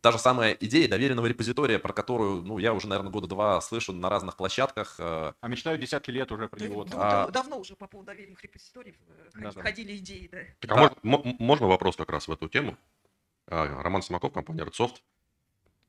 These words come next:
Speaker 4: И, собственно, вопрос, а как стандарт смотрит вот на подобные инструменты, как внешние сервисы проверки, а,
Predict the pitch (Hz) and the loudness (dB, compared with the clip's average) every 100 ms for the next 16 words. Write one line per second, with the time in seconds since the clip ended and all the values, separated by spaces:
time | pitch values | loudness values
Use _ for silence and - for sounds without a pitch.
0 | _ - 165 - 151 147 170 - - _ | _ -2 0 2 6 8 8 6 2 _
1 | 95 139 139 - 120 117 - - - 147 | 2 2 4 0 4 4 4 -6 -2 0
2 | 92 - _ _ - 92 - 92 95 90 | 0 -6 _ _ -6 -6 -2 0 0 0
3 | - 92 95 95 - 113 107 80 - - | 0 0 0 -2 -2 -2 -2 -2 -10 -16
4 | _ _ - 92 92 117 117 95 90 117 | _ _ -2 0 2 2 2 -2 0 0
5 | 92 80 - 85 98 - - - _ _ | 0 -4 0 2 2 0 -2 -8 _ _
6 | _ _ _ 82 80 80 73 | _ _ _ -2 0 0 -4